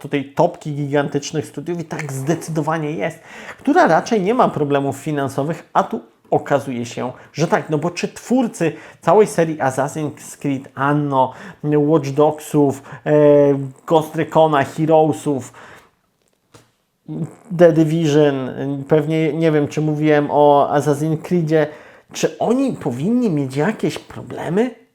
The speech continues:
finansowe? Przecież to są takie epickie tytuły. No, okazuje się, że tak jest.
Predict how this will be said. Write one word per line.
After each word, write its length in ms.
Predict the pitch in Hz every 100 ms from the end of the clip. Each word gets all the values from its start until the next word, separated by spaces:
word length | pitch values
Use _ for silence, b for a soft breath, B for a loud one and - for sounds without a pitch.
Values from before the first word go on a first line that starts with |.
| _
finansowe? 880 | - - 220 180 - - 147 196 247 - _ _
Przecież 440 | - 135 - 180
to 80 | -
są 240 | - 202 170 -
takie 300 | - 196 -
epickie 560 | 214 214 220 - - 226
tytuły. 360 | 220 220 202 202 B B B -
No, 180 | 208 226
okazuje 440 | 220 185 156 165
się, 200 | 160 160
że 140 | 143
tak 200 | 147 143
jest. 240 | 127 107